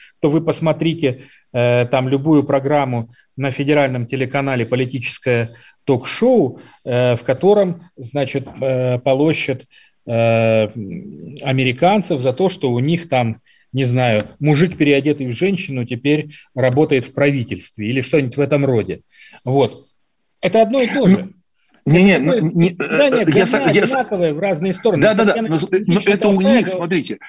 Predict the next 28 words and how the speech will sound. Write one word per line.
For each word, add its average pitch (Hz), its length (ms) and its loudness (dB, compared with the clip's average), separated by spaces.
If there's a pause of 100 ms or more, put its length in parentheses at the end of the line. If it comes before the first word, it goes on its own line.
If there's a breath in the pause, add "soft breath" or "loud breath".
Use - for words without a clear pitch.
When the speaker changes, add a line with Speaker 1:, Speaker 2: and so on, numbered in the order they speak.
Speaker 1:
Да. 147 100 2
Speaker 2:
смотрите, 160 260 0
это 185 240 0
у, 175 260 0
у 185 40 6
них. 185 340 2
У 143 80 -2
нас 180 340 0
не 175 160 0
может 175 260 2
быть 117 160 -4
сегодня 123 480 0
министр, 131 540 0 (340 loud breath)
э, 123 140 4
здравоохранения, 147 840 4
да, 123 180 2
или 113 120 2
советник, 127 560 0
да, 165 260 0 (260 loud breath)
э, 120 240 0
трансгендер. 143 720 -2
Это, 180 200 -2
это, 185 200 0
Speaker 1:
А 220 40 4
это - 140 2
Speaker 2:
ну, 302 140 2
Speaker 1:
детали. - 40 -2 (280)
Speaker 2:
исторически. - 300 -10